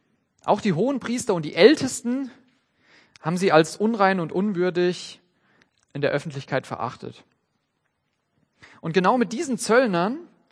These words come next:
von den Gesellschaft verstoßenen Menschen, hat Jesus hier Gemeinschaft. Interessant, Lukas schildert in seinem Evangelium sehr oft und auch recht genau,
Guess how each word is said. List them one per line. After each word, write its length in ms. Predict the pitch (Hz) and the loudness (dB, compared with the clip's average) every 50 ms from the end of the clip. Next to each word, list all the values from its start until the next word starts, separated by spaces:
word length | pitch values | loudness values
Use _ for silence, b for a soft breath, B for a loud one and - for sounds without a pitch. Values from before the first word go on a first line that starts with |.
| b b b b b | b b b b b
von 200 | _ - 165 165 | _ -8 -4 -4
den 160 | 175 175 170 | -2 -2 -2
Gesellschaft 520 | 156 165 143 202 233 262 - 262 233 - - | -4 0 4 4 4 4 4 2 -2 -2 -2
verstoßenen 600 | - 190 - - 202 214 262 - 220 196 190 175 | -4 -4 -4 -4 -4 -4 -4 -4 -6 -6 -6 -4
Menschen, 500 | 165 180 220 269 - - 175 180 202 208 | -4 -4 -6 -6 -8 -10 -10 -8 -6 -4
hat 160 | 165 151 139 | -4 -4 -4
Jesus 360 | 143 156 175 185 190 214 - - | -4 -2 -2 -2 -4 -6 -8 -4
hier 200 | - 175 180 165 | -2 -2 -2 -2
Gemeinschaft. 760 | 156 143 135 120 147 156 - - 110 107 - - - - _ _ _ _ _ _ _ _ _ _ _ _ _ _ _ _ _ _ _ _ _ _ b b b b b b b b b b b b b b b _ _ _ _ _ _ | -4 -4 -4 -4 -4 -4 -6 -8 -10 -12 -12 -16 -20 -20 _ _ _ _ _ _ _ _ _ _ _ _ _ _ _ _ _ _ _ _ _ _ b b b b b b b b b b b b b b b _ _ _ _ _ _
Interessant, 680 | - 151 - 170 151 - 170 202 269 339 370 - - - _ _ _ - | -14 -10 -8 -4 0 2 2 2 2 -2 -6 -14 -18 -20 _ _ _ -6
Lukas 380 | 170 208 226 - 233 - - | -4 -2 0 2 0 0 2
schildert 300 | - 247 277 269 240 175 | 0 4 6 6 4 4
in 80 | 180 175 | 2 2
seinem 260 | 160 175 180 196 - | 2 2 2 2 0
Evangelium 880 | - 190 180 170 180 156 139 - 220 285 262 175 165 190 226 269 320 b b b b b b b b | -4 -4 -2 -2 -2 -2 -4 -4 -2 -2 0 0 0 0 -2 -4 -6 b b b b b b b b
sehr 260 | - - - 156 - 180 | -8 -4 -2 -2 0 0
oft 280 | 226 277 - - - | 0 -2 -2 -6 -10
und 140 | 175 156 - | -10 -4 0
auch 360 | 143 160 175 170 - - - - _ - | 2 2 2 0 -2 -6 -18 -12 _ -8
recht 200 | 156 151 - - | -8 -6 -6 -8
genau, 600 | 156 143 147 156 175 233 254 226 247 294 320 | -8 -6 -4 -2 -2 0 0 0 -2 -2 -6